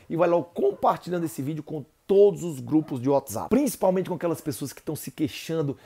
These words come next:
que durante esse período de pandemia estão engordando. Então, bora pro conteúdo do vídeo. Bom, a primeira coisa que a gente tem que entender é que saudade, estresse, ansiedade, melancolia, preocupação, todos esses são sentimentos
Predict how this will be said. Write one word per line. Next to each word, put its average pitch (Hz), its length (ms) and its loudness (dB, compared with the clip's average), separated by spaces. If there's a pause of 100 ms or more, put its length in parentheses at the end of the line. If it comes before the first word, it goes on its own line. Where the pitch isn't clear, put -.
(200)
que 180 120 -6
durante 170 480 2
esse 170 100 -6
período 165 280 0
de 143 80 -4
pandemia 156 680 0 (220)
estão - 300 -4
engordando. 113 560 -2
Então, - 280 6 (500)
bora 156 260 12
pro 160 120 -2
conteúdo 147 340 0
do 143 80 -2
vídeo. 113 240 -8
Bom, 294 60 2
a 254 80 2
primeira - 340 0
coisa 185 220 4
que 170 60 0
a 143 40 0
gente 143 140 -4
tem 151 160 -2
que 156 80 -8
entender 127 320 -2
é 135 80 2
que - 100 -12
saudade, 120 880 0 (240)
estresse, - 720 -6 (100)
ansiedade, 113 840 -4 (260)
melancolia, 147 1000 0 (280)
preocupação, 135 880 0
todos 277 640 6
esses 185 260 2
são 180 160 -4
sentimentos 151 720 -6